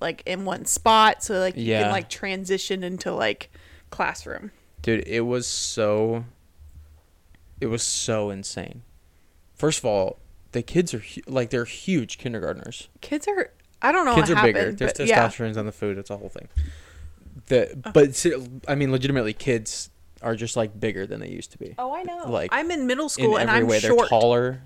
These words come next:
Speaker 2: Yeah.
Speaker 1: Like,
Speaker 2: Yep.
Speaker 1: yeah.
Speaker 2: Um, but it was so insane. But that's my Ronos. It's like, can I, I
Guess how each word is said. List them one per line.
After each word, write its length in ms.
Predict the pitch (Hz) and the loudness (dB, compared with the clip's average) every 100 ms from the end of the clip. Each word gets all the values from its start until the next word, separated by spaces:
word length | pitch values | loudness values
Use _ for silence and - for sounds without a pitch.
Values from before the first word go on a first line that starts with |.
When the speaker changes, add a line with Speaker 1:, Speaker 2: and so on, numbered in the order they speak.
| - | -6
Speaker 2:
Yeah. 240 | 127 131 - - | 0 0 -2 -6
Speaker 1:
Like, 320 | 214 190 - - _ - | -4 -4 -6 -20 _ -4
Speaker 2:
Yep. 160 | - - - - - | -4 -6 -20 -20 -14
Speaker 1:
yeah. 160 | - - - - - - - | -10 -10 -12 -20 -20 -18 -6
Speaker 2:
Um, 500 | 123 110 101 92 104 - - - - - - - - - | 0 0 0 -6 -16 -20 -20 -20 -20 -20 -20 -20 -18 -4
but 400 | 123 117 110 - - - - - - - - - | 2 2 2 -4 -20 -20 -20 -20 -20 -20 -20 -8
it 120 | - 123 | 0 0
was 140 | 120 | 0
so 320 | - - 123 | 0 4 4
insane. 680 | 123 117 117 107 107 107 107 - - | 4 0 0 2 2 -2 -8 -14 -2
But 140 | - 117 | 2 6
that's 200 | 127 - | 4 4
my 380 | 135 117 113 107 - | 4 4 4 2 -2
Ronos. 500 | 117 110 98 101 117 | 0 2 0 -2 -4
It's 140 | 120 - | -6 -2
like, 240 | 90 101 | -2 -2
can 260 | - 131 123 - | -2 -2 -2 -2
I, 160 | 120 117 | 0 0
I 200 | - 117 | 0 -2